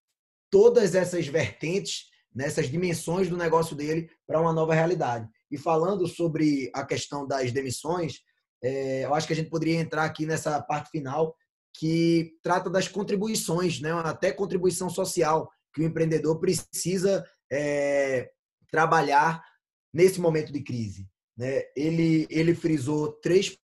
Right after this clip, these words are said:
pilares, né, que ele precisa manter sustentado, e o primeiro pilar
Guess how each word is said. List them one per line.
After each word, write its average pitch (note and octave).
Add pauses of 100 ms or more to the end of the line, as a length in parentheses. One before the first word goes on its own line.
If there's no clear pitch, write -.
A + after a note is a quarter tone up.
pilares, E3+ (140)
né, D3+ (220)
que D#3+
ele E3+
precisa F3+
manter F#3+ (300)
sustentado, F3 (500)
e E3+
o E3+
primeiro F3
pilar C#3